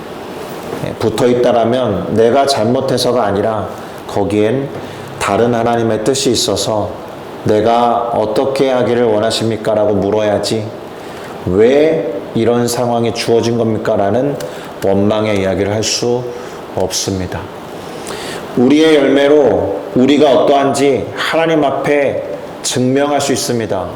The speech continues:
그러려면 하나님 앞에 바라야 하고 하나님과 바른 관계 안에서 참 포도나무 되신 예수님의 안에 철저히 붙어 있겠다라고 결단해야 할 겁니다.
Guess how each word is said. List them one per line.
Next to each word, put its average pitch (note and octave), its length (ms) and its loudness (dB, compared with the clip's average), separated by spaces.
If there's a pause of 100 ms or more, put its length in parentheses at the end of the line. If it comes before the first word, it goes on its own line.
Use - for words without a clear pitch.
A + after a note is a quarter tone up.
(640)
그러려면 B2 880 2 (300)
하나님 C3+ 440 -2
앞에 C3+ 640 0 (360)
바라야 A2+ 480 2
하고 G2 320 -2 (520)
하나님과 C3+ 460 0
바른 A#2+ 300 2
관계 A#2+ 280 2
안에서 A#2+ 720 0 (440)
참 D3+ 300 0
포도나무 C3 480 0
되신 A2+ 320 2
예수님의 A2+ 840 0 (920)
안에 F#2 520 -2 (480)
철저히 C3 800 2 (420)
붙어 A2+ 360 0
있겠다라고 G#2 600 0
결단해야 A2+ 1200 0
할 A2+ 280 -4
겁니다. G#2 380 -4